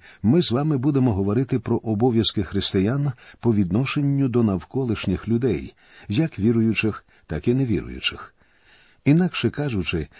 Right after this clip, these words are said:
у цьому розділі мова йде про практичне застосування всіх теологічних істин,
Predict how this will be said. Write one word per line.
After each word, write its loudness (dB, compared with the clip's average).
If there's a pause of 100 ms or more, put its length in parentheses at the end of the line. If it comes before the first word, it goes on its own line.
(160)
у 2
цьому 2
розділі 2
мова 2
йде 0
про -2
практичне -2
застосування 0
всіх -2
теологічних -2
істин, -2